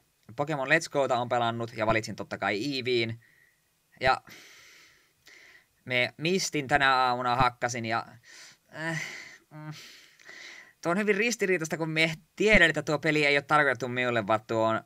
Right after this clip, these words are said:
uudemmille Pokemon-faneille. Ja sen takia se on niin yksinkertainen, sen takia se tuntuu minulle niin yksinkertaiselle Pokemon, etenkin kun ei ole niitä Wild Battleja, vaan käytännössä se vaan, no, nappailet vaan ja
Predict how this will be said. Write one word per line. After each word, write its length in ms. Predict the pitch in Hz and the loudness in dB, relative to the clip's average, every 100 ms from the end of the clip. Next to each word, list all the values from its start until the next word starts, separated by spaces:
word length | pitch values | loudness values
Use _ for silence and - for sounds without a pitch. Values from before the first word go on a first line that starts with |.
| - | -2
uudemmille 480 | 143 147 131 117 117 | 2 4 4 2 0
Pokemon-faneille. 1080 | 123 123 107 110 113 117 110 110 101 104 107 _ _ _ _ - | 0 -2 -2 -2 -2 0 2 2 4 0 0 _ _ _ _ -10
Ja 60 | 113 | -2
sen 140 | 123 | 0
takia 220 | 127 120 | 2 2
se 120 | 117 | 0
on 60 | 117 | -2
niin 160 | 113 139 | 2 2
yksinkertainen, 440 | 139 127 117 117 | 0 0 0 0
sen 100 | 123 | -6
takia 160 | 113 113 | -4 -6
se 80 | |
tuntuu 260 | 110 113 113 | -6 -4 -2
minulle 260 | 139 147 131 | 0 2 2
niin 160 | 120 | 2
yksinkertaiselle 680 | 123 127 113 113 113 110 104 - - - - - _ _ - | 0 -2 -2 -2 0 0 0 -6 -20 -20 -20 -20 _ _ -4
Pokemon, 280 | 113 117 113 | 0 2 4
etenkin 440 | - 117 113 110 | 2 2 2 -2
kun 220 | 120 113 - - - - | -8 -10 -10 -20 -20 -4
ei 120 | 113 | 2
ole 60 | 117 | 4
niitä 120 | 113 | 4
Wild 220 | 117 113 - | 6 4 4
Battleja, 380 | 110 107 107 104 | 0 4 2 4
vaan 280 | 104 104 - - _ _ - | 2 0 -4 -20 _ _ 0
käytännössä 420 | 104 107 104 98 | 0 0 -4 -4
se 220 | 107 104 | 0 2
vaan, 160 | 104 - | 0 -2
no, 120 | 101 127 | 0 6
nappailet 500 | 139 - 123 113 113 | 6 6 4 4 2
vaan 220 | 110 | 4
ja 100 | 107 | 4